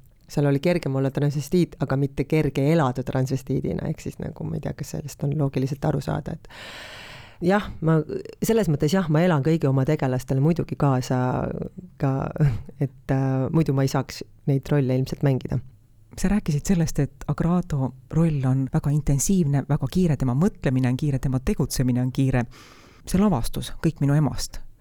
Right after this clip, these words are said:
Speaker 2: oli minu jaoks ka kiire, sest, äh, alles hiljem sain ma aru, et see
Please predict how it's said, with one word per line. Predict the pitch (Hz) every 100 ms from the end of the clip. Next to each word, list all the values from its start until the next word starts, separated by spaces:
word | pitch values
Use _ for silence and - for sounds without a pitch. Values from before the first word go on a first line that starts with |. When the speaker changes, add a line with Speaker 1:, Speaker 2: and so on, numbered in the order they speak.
| - 170
Speaker 2:
oli | 160 190
minu | 185 131
jaoks | 127 - - -
ka | 135 -
kiire, | 175 151 127
sest, | - 131 - - -
äh, | 156 147
alles | 175 175 - -
hiljem | 226 160
sain | 127 139
ma | 135 165
aru, | 139
et | 131 -
see | 151 147